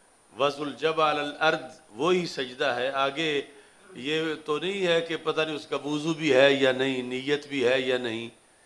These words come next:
तो इस हैत से बचाना साहिब मज़ार को, क्योंकि वो भी तंग होते हैं और लोगों को, असल अहले सुन्नत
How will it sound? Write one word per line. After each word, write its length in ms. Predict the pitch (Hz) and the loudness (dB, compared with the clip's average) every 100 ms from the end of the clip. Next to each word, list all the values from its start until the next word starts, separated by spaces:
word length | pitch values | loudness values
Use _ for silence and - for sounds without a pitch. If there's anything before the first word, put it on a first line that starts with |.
| _ _ _ _ | _ _ _ _
तो 100 | - - | -16 -6
इस 200 | 196 202 - 160 165 156 - _ _ | 0 0 0 -6 -4 -6 -12 _ _
हैत 480 | - 131 180 208 - | -4 2 2 2 -4
से 640 | - - 156 151 139 135 127 | -14 -6 -4 -2 -4 -2 -4
बचाना 480 | 120 135 139 139 135 127 117 - - _ _ _ _ _ _ _ _ _ _ | 0 0 2 0 -2 -2 -6 -12 -20 _ _ _ _ _ _ _ _ _ _
साहिब 360 | - 147 139 135 135 | -6 0 0 0 -2
मज़ार 400 | 127 120 135 131 | -2 0 0 0
को, 220 | 131 120 113 107 _ _ _ _ _ | -4 -8 -8 -12 _ _ _ _ _
क्योंकि 160 | 135 139 | -14 -10
वो 180 | 147 190 | -4 -4
भी 120 | 196 | -4
तंग 260 | 190 175 180 | -4 -4 -2
होते 340 | 156 - 147 | -6 -6 -10
हैं 180 | 127 107 - _ _ _ _ _ _ | -12 -14 -18 _ _ _ _ _ _
और 640 | 117 127 127 123 123 117 - - _ _ _ _ _ | -2 2 4 2 -2 -6 -8 -18 _ _ _ _ _
लोगों 460 | 110 143 147 147 127 | -2 -2 0 -4 -6
को, 420 | - 113 110 107 _ _ _ _ _ _ _ | -6 -4 -4 -8 _ _ _ _ _ _ _
असल 240 | 151 156 175 | -8 -2 4
अहले 260 | 180 170 | 4 4
सुन्नत 540 | 160 170 175 185 190 | 0 -4 0 2 0